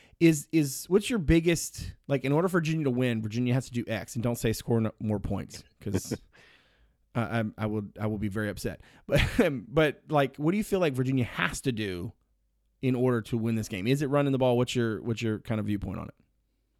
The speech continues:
Speaker 2: Yeah, I mean, simply, it's, they, they've gotta do what they did the last two weeks, which, uh, I don't know if con-, running the ball is the one thing, but it's part of it, 'cause when, when Virginia runs the ball, the passing game is a lot better. Um, play
Speaker 1: Right.
Speaker 2: action game's better.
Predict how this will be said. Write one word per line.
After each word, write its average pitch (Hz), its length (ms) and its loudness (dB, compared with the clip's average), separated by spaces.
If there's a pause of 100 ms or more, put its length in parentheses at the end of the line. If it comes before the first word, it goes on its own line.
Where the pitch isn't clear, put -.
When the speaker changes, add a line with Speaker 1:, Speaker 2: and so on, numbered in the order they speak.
Speaker 2:
Yeah, 107 140 4
I - 20 4
mean, 98 160 -2
simply, 82 460 0
it's, - 320 -8 (240)
they, - 180 -6
they've 82 160 4
gotta 95 140 4
do 82 140 4
what 82 100 6
they 80 60 6
did 90 160 4
the 82 40 4
last 87 220 6
two 95 120 6
weeks, 98 400 4
which, - 280 -6
uh, 78 180 -2
I 92 80 2
don't 90 140 6
know 87 140 8
if 80 80 2
con-, 80 180 2 (760)
running 87 280 6
the 80 80 6
ball 85 400 6 (1300)
is 76 180 4
the 73 140 2
one 87 320 4
thing, 120 260 4
but 85 160 2
it's 80 140 -2
part 90 280 4
of 69 140 0
it, 67 160 -10 (160)
'cause - 400 -4 (200)
when, 82 280 2
when 85 160 2
Virginia 85 300 4
runs 90 260 6
the 82 60 4
ball, 78 240 4
the 76 80 0
passing 80 400 0
game 73 420 -4 (420)
is 78 180 2
a 78 60 4
lot 76 200 2
better. 71 420 0
Um, 73 380 0
play 87 200 6
Speaker 1:
Right. 80 60 6
Speaker 2:
action 80 220 0
game's 76 260 2
better. 73 260 2